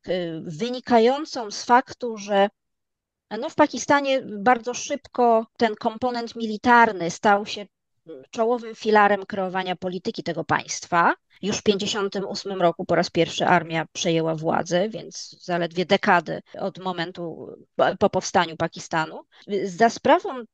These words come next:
tego między innymi kreowano Indie, potężne Indie, dużo silniejsze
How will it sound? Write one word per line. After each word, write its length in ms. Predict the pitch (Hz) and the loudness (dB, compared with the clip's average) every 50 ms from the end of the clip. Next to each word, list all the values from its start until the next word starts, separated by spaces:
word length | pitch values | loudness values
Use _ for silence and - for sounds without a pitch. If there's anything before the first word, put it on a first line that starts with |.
| _ _ | _ _
tego 360 | - 247 233 220 170 170 170 165 | 6 8 8 8 6 0 -6 -4
między 340 | 175 180 190 196 180 170 | -4 -4 -4 -2 -2 -4
innymi 580 | 202 185 190 185 175 175 160 160 156 156 156 170 - 339 - _ _ _ _ _ | -4 -4 -6 -10 -10 -10 -10 -12 -14 -14 -14 -14 -16 -16 -20 _ _ _ _ _
kreowano 720 | - 269 262 254 247 247 233 233 277 294 330 311 294 262 - - | 2 6 6 6 6 4 2 2 2 2 2 0 -6 -12 -14 -14
Indie, 640 | 240 254 254 254 240 190 165 170 156 147 - - 208 _ | -12 -10 -10 -10 -8 -4 -2 -2 0 -2 -2 -6 -10 _
potężne 640 | - 180 - 202 196 202 214 214 208 196 190 190 185 | -10 -4 0 0 0 0 0 -4 -8 -8 -8 -8 -8
Indie, 680 | - - 185 185 190 185 175 175 170 165 165 170 - 208 - _ _ _ _ _ _ _ _ _ - | -8 -8 -12 -14 -14 -10 -6 -4 -2 -2 -2 -2 -4 -8 -12 _ _ _ _ _ _ _ _ _ -10
dużo 240 | 185 170 165 151 | -8 -6 -6 -6
silniejsze 800 | 170 - 160 165 180 185 190 220 214 202 - - 160 160 165 | -6 -6 -6 -4 -4 -4 -4 -4 -6 -8 -6 -4 -4 -4 -4